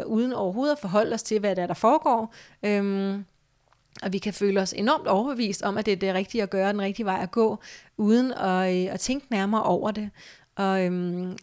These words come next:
det er altså også, øh, en af grundene til, at, øh, at aktiemarkedet har de her meget dramatiske,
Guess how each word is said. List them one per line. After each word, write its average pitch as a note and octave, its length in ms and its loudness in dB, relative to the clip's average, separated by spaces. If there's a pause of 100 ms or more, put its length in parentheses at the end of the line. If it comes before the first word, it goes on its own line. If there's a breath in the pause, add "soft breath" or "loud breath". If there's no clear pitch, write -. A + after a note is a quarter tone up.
(100)
det B3 120 2
er A#3 40 2
altså G3+ 240 0
også, - 260 -2 (880 loud breath)
øh, F#3 340 2 (340)
en A3 160 0
af A3+ 80 0
grundene G#3 340 2
til, A3+ 360 4
at, G3 320 -2
øh, F3+ 140 0
at F#3 180 -4
aktiemarkedet G3+ 840 -2
har F#3+ 200 -4
de A3 140 -8
her G#3 200 -2
meget F#3 520 -2
dramatiske, G#3+ 840 -4